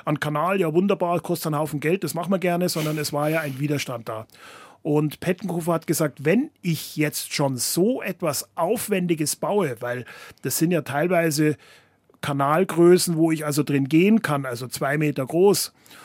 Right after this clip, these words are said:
und dann muss ich eine Möglichkeit schaffen, dass sich die, in erster Linie die Anlieger das mal anschauen, was da unten passiert, damit die auch ein Gefühl kriegen, dass das notwendig ist. Also wurden so Treppen gebaut.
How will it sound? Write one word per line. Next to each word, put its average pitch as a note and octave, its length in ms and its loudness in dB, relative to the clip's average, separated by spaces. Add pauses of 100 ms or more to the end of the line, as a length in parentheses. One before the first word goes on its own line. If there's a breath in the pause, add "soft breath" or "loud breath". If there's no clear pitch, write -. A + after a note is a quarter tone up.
(200 loud breath)
und D3+ 560 -2 (220 soft breath)
dann C#3+ 240 0
muss E3+ 240 4
ich G#3 180 0
eine D3+ 200 2
Möglichkeit F#3+ 640 2
schaffen, G3+ 340 0
dass D#3+ 200 0
sich D3+ 200 -4
die, C3 280 -4 (320 soft breath)
in C3 120 -10
erster D#3+ 320 -2
Linie D3+ 320 2
die C#3 140 -4
Anlieger F#3+ 580 2 (380 loud breath)
das - 180 0
mal C#3+ 180 0
anschauen, D#3 480 -2
was C3 180 -6
da F3 80 -8
unten E3+ 280 -4
passiert, F3 540 -2 (220 loud breath)
damit D#3+ 260 -2
die E3 80 0
auch D#3 180 -4
ein D#3 80 0
Gefühl F3 360 4
kriegen, G3 360 0
dass D#3+ 160 -4
das D#3 160 -2
notwendig C3+ 480 -2
ist. - 260 -12 (120)
Also F3+ 340 0
wurden F3+ 240 4
so D3+ 140 -2
Treppen D3 320 -6
gebaut. G#2+ 420 -14